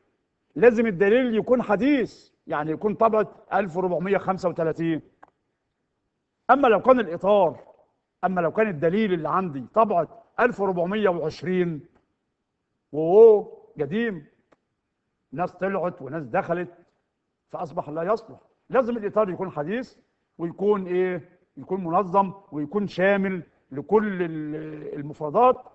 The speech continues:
ويكون كمان مرقم. الدليل يكون فيه أرقام. إذا كان لا يوجد بها أرقام، أعمل أرقام، عشان أما أجي أسحب العينة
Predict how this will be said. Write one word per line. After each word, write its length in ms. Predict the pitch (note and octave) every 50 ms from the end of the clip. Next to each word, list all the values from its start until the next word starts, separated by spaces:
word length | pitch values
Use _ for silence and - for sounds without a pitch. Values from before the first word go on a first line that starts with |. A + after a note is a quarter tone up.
| _ _ _ _
ويكون 400 | C#3+ D#3 D#3+ D#3 - C4+ C#4+ B3
كمان 600 | F3 G#3+ F#3 G3+ G#3+ A3+ A3+ A3+ A3+ G#3+ F#3+ D#3 - - _
مرقم. 640 | D#3+ E3 F3 G3+ A3+ A3+ - - - D#3+ D3+ B2 G#2+ - _ _ _ _ _ _ _ _ _ _
الدليل 600 | D3+ B2+ A2+ C#3+ C#3 D3 E3+ F#3+ G3+ G#3 G3 F#3+ E3 - _ _ _ -
يكون 260 | C#3 - E3 E3 D#3
فيه 380 | - E3+ E3+ F3 F3+ E3+ C#3+ - _ _ _ _ -
أرقام. 560 | C#3+ A#2+ - - D3+ D#3 D3 C#3 B2 A#2 A2 - _ _ _ _ _ _ _ _ _ _ _ _ _ _ _ _ _ _ -
إذا 180 | C3 C3 D3
كان 440 | C#3+ D3 E3+ F3 F3 E3 D3+ C#3+ C#3 - _ _ _ _ _ _ _ _
لا 140 | C#3+ C#3+ D#3
يوجد 320 | D#3 D#3+ F3+ E3+ E3 C3+ B2+
بها 220 | F#3 F3+ F#3 D#3+
أرقام، 460 | D#3+ D3 - E3 F#3 A3+ B3+ B3 A#3+ -
أعمل 300 | - C4+ B3 A#3+ A3+ G#3
أرقام، 400 | - F#3+ D#3+ - F3+ F#3+ F#3 D#3+ - _ _ _ _ _ _ _ _ _ _ _ _ _ _ _ _ _ _ _
عشان 280 | - C#3+ D3 - A#3 B3+
أما 180 | A#3+ A3 A3 B3
أجي 100 | A3+ C#4
أسحب 240 | - - - A3+
العينة 600 | A#3+ A3 G#3 G#3+ A3 A#3 C4 C4+ D4 C#4 C#4+ -